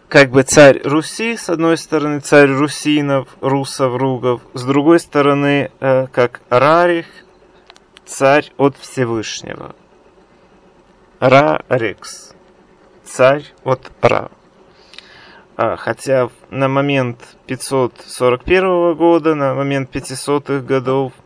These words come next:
это имя звучало ещё как Эрарих. А в истории, вполне себе признанной, вполне себе официальной, известен данный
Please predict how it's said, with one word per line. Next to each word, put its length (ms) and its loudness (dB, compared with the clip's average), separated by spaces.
это 280 0
имя 360 -2
звучало 600 0
ещё 420 -4
как 400 -2
Эрарих. 840 2
А 180 0
в 80 -16
истории, 800 0
вполне 500 -2
себе 320 -8
признанной, 640 -6
вполне 400 -6
себе 320 -4
официальной, 880 -2
известен 1000 -4
данный 580 0